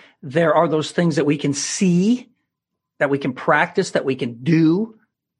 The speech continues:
Absolutely. Those are the int-, extrinsic things. And then there's this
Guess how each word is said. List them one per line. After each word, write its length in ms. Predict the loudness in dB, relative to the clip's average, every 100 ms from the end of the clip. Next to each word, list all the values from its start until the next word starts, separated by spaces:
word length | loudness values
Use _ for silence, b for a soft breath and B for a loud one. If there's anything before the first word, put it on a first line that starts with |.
| _ -2
Absolutely. 680 | -2 0 0 0 0 -2
Those 200 | 0 0
are 60 | 0
the 140 | 0
int-, 300 | 0 -2 -6 -6
extrinsic 560 | -6 -2 -2 0 -2 -2
things. 300 | -2 -2 -2
And 180 | 0
then 160 | 2 2
there's 320 | 2 0 -2
this 320 | -4 -4 -4